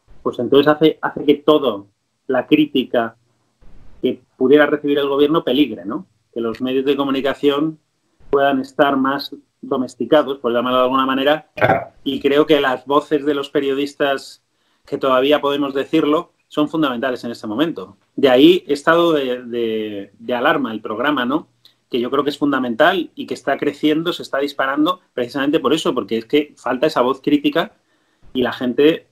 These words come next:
Speaker 1: está empezando a recurrir a otros medios no convencionales para informarse y para escuchar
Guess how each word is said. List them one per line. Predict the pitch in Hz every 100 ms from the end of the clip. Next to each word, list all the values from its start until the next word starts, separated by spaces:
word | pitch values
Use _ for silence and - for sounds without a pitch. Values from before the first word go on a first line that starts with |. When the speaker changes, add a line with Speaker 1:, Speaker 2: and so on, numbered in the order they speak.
| _
Speaker 1:
está | 127 - 120
empezando | 120 135 135
a |
recurrir | 147 147 127 131 165 196 -
a | 117
otros | 113 139
medios | 147 147 117
no | 123
convencionales | 131 135 139 - 139 156 160 214 - - _ _ _ _ - -
para | 131 120
informarse | 117 117 110 139 143 - 190
y |
para | 196 120
escuchar | - - - 135 143 147